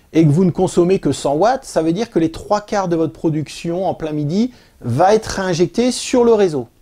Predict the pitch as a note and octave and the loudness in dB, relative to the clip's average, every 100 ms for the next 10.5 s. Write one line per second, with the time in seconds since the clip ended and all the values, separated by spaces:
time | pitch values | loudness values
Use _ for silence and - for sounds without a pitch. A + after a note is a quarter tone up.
0 | - - - C4+ - B3+ A#3+ A#3 - G#3 | -20 -6 2 4 4 4 6 4 2 2
1 | G3+ G3+ F#3+ F3 F#3+ - E3+ E3+ - G3+ | 4 4 6 6 4 6 6 6 4 4
2 | F#3+ E3+ E3 D3+ E3 E3 D3+ C#3 C3 C#3 | 6 6 6 6 4 4 4 4 4 2
3 | - D3 F3 B3+ C#4+ - F#3 - - F3+ | 0 0 0 -2 -4 0 0 0 2 4
4 | F3 - C3 C3+ C3+ C3+ C3+ C3+ F3+ G#3+ | 4 0 -2 0 2 2 0 0 2 4
5 | G#3 A#3+ G3+ G3+ G3 F#3 F#3 E3 F#3 G3 | 4 2 2 2 2 2 0 0 0 0
6 | - - F3 F3+ F#3 F#3 D#3 C3+ F#3 F#3 | -2 0 0 0 -4 -2 -2 0 0 0
7 | - F#3 - F3 D3 D#3 D3 D3+ B2+ C#3+ | -2 -6 0 0 2 0 0 0 0 0
8 | G3+ A#3+ D#3 D3+ G#3 E3+ D#3+ D3 E3 D#3 | -2 -2 -2 -2 0 0 0 0 -2 -2
9 | D3 A3 D#3+ D3+ - F3+ - F#3+ E3+ D#3 | -2 -2 -2 -2 -2 -6 -2 -2 -2 -4
10 | D#3 - C3 A2 | -6 -6 -4 -4